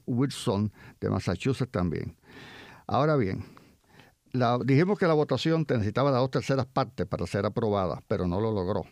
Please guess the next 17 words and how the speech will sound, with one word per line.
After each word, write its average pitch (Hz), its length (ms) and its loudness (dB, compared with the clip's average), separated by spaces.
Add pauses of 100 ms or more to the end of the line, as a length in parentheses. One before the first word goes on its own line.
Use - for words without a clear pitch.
(300)
quedó 87 220 -2
empatada, 104 600 -2 (180)
por 92 160 -4
tanto 98 540 -4
se - 180 -4
engavetó, 101 560 0 (120)
podemos 95 360 -2
decir 101 260 -2
así, 95 280 -4 (640)
ese 98 260 -4
proceso 101 640 -4 (380)
de 101 280 -2
anexión. 92 680 -4 (640)
Hay 165 140 2
un 220 160 2
famoso 185 460 2
discurso 143 800 0